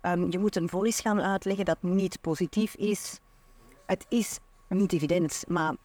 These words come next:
als ik mijn rol in dat echtscheidingsproces zou mogen omschrijven, is dan probeer ik het een, eh,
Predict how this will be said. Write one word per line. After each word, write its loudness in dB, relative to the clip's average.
als 0
ik -2
mijn 0
rol 2
in 0
dat 2
echtscheidingsproces -2
zou -4
mogen -2
omschrijven, 0
is 2
dan 0
probeer 0
ik -2
het -4
een, 0
eh, 0